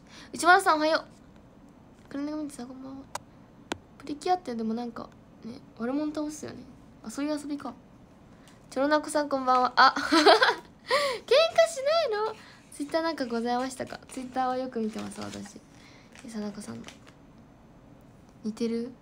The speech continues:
え、似てるって言わないで。<laughs> 似てないから、全然。島田さん、わかんない。えー、じゃあ、十三位。タンタンさん。タンタンさんいますか？タンタンさんいないですよね。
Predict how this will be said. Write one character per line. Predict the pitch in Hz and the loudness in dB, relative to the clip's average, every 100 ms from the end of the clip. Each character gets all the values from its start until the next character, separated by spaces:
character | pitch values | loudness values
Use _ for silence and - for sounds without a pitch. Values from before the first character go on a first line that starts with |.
| - - - - - - | -20 -20 -20 -20 -4 6
え、 | |
似 | 254 285 | 8 10
て | 403 | 10
る | 494 | 8
っ | |
て | 311 | 10
言 | 294 | 8
わ | |
な | 359 415 | 10 8
い | 247 | 8
で。 | 220 247 - - - | 4 2 -4 -20 -10
<laughs> | 539 523 403 | -4 -4 -2
似 | 269 | -2
て | 302 | 2
な | 359 | 2
い | 311 | 2
か | 208 | 0
ら、 | 196 | -2
全 | 202 196 | -6 -6
然。 | 202 214 - - - - - - - - - - - - - - - - - - - | -8 -12 -16 -20 -20 -20 -20 -20 -20 -20 -20 -20 -20 -20 -20 -20 -20 -20 -20 -20 -18
島 | 302 320 | -12 -12
田 | 330 | -12
さ | 339 | -14
ん、 | 320 320 - - - - 349 349 349 | -16 -18 -20 -20 -20 -20 -20 -18 -14
わ | 277 285 | -14 -14
か | 311 | -14
ん | |
な | 311 | -16
い。 | - - - - - - - - - - - | -18 -20 -20 -20 -20 -20 -20 -20 -20 -16 -8
え | 240 | -4
ー、 | 233 | -2
じ | 240 | -2
ゃ | |
あ、 | 226 | -2
十 | 226 254 285 294 | -2 0 2 0
三 | 311 381 339 294 | 2 4 4 2
位。 | 240 - - | -4 -8 -4
タ | 392 453 | 0 0
ン | 427 | 2
タ | 349 | 0
ン | 311 | 2
さ | 285 226 | 0 0
ん。 | - - - - - | -2 -12 -20 -20 -10
タ | 330 330 | -6 -4
ン | |
タ | 311 | -2
ン | 285 | -2
さ | 285 | -2
ん | 254 | -4
い | |
ま | 254 285 | -2 -4
す | 285 | -4
か？ | 240 226 220 226 233 - - - - - - - - - - - - | 0 2 2 0 -6 -18 -20 -20 -20 -20 -20 -20 -20 -20 -20 -16 -10
タ | 294 | -8
ン | |
タ | - 269 | -4 -2
ン | 254 | 0
さ | |
ん | 240 | -2
い | 247 | 0
な | 294 | 0
い | 320 | 2
で | 294 | 0
す | 254 | 2
よ | 240 | 0
ね。 | 240 262 262 | 2 2 0